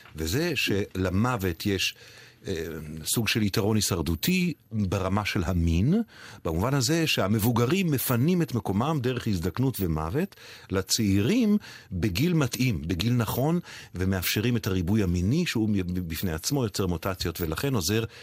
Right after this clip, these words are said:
להישרדות המין. הבנתי למה, נאמר. עכשיו תסביר לי איך. רמזת מקודם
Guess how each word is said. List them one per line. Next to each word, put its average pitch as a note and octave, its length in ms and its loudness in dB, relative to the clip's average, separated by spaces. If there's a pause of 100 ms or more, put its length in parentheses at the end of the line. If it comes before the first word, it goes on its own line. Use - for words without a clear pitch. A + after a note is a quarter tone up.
(180)
להישרדות E2 560 0
המין. C2 260 -8 (320)
הבנתי C3 360 0
למה, F#2 320 2 (140)
נאמר. F2 340 0 (340)
עכשיו - 220 -4
תסביר A2 340 -2
לי A2 160 0
איך. - 380 -8
רמזת B2 360 0
מקודם G#2+ 560 0